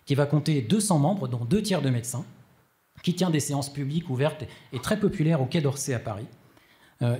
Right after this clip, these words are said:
il crée également le musée de la Société, euh, phrénologique,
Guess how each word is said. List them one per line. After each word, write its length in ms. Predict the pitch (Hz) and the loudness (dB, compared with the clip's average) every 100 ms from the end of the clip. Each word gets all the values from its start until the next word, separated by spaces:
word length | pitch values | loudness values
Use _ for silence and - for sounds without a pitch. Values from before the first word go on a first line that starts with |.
| 143 | 0
il 180 | 175 170 | 0 0
crée 200 | - 196 | 0 2
également 300 | 160 151 180 | 4 4 4
le 140 | 131 | 4
musée 320 | 151 185 214 | 4 4 2
de 40 | 135 | 0
la 80 | |
Société, 580 | 117 196 196 - 185 147 | 0 -2 -2 -2 0 0
euh, 120 | 139 107 | -2 -8
phrénologique, 720 | - 165 143 131 120 202 - | -2 2 2 2 0 -4 -2